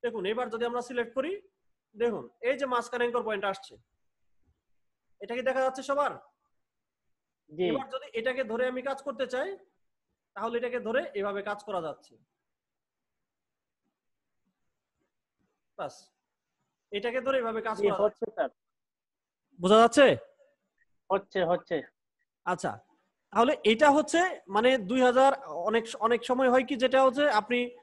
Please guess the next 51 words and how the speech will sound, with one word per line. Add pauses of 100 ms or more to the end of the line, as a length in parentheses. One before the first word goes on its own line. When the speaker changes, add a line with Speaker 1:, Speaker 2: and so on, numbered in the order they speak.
(340)
Speaker 1:
এই
ভার্সনের
software
ব্যবহার
করবেন, (180)
আরেক
জায়গায়
আবার (160)
অন্য
আরেকজন
বলবে
যে (340)
সে (100)
ব্যাকডেটের
একটা
ভার্সনের
software
দিয়ে (480)
আপনাকে
বলবে
যে
না
এখানে
এটা
কাজ
করে,
দেখবেন
যে
সেই
জায়গায়
যে
কাজটা
পাওয়া
যাচ্ছে
না। (440)
এই
জন্য (120)
দুইটাকে
balance
করছি (100)
আমি, (500)
যেন (100)
previous
ভার্সনটা
এবং
কি (100)
বর্তমান
update
ভার্সনটা
দুইটার
সমন্বয়টা